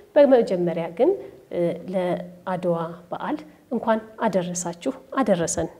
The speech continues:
እያልኩኝ ቀጥታ ወደ ውይይቱ እገባለሁኝ። እናንተም አብራችሁን እንድትቆዩ ከወዲሁ እየጋበዝኩ መናፈስ ሳህ ነኝ። መልካም ቆይታ ይሁንልን።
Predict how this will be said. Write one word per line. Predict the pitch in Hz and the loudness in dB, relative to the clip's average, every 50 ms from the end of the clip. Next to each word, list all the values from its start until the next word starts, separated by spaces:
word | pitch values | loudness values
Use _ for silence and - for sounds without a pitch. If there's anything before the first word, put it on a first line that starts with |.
| - - | -14 -12
እያልኩኝ | 202 175 175 - 269 - - 330 349 349 - - - - - | -8 -6 -6 -6 -4 0 2 2 2 2 0 -10 -18 -12 -6
ቀጥታ | - 262 - - - - 226 220 220 - - | -4 -4 -2 -4 -4 -6 -6 -8 -8 -6 -4
ወደ | 262 247 - 220 | -2 0 0 0
ውይይቱ | 190 175 175 175 180 175 - 180 175 175 - | 0 -2 -4 -8 -8 -8 -8 -8 -8 -6 -6
እገባለሁኝ። | 190 190 - 214 220 254 247 233 233 233 - 254 247 - - - - _ - | -6 -4 -2 0 0 0 0 -2 -2 -4 -4 -6 -6 -8 -12 -20 -12 _ -2
እናንተም | 247 240 240 233 214 226 - 233 233 226 - - | 0 0 0 0 -2 -4 -6 -8 -8 -10 -10 -8
አብራችሁን | - 226 202 208 190 190 - - 196 180 180 175 - | -8 -6 -4 -4 -6 -6 -8 -10 -8 -8 -8 -8 -8
እንድትቆዩ | 185 190 185 - - - 180 175 165 175 175 170 | -8 -8 -8 -10 -10 -8 -6 -6 -4 -2 -4 -4
ከወዲሁ | 175 - 202 185 175 175 175 170 - 175 - | -4 -2 -2 -2 0 0 -4 -6 -8 -8 -8
እየጋበዝኩ | 180 170 180 175 180 190 190 - - 240 233 - - - - - - _ | -6 -4 -4 -4 -4 -4 -4 -4 -6 -6 -6 -8 -14 -18 -20 -20 -18 _
መናፈስ | - 226 214 208 202 185 185 - - | -6 -4 -4 -2 -4 -4 -6 -10 -10
ሳህ | - 208 190 226 | -8 -6 -4 -4
ነኝ። | 226 247 262 - - - - - _ _ - | -4 -4 -4 -6 -12 -20 -20 -20 _ _ 0
መልካም | 302 294 294 214 - - | 0 0 0 0 -2 -2
ቆይታ | - 151 143 180 - | -4 -10 -12 -12 -12
ይሁንልን። | - - - - - - - - - | -12 -12 -10 -12 -14 -14 -14 -16 -20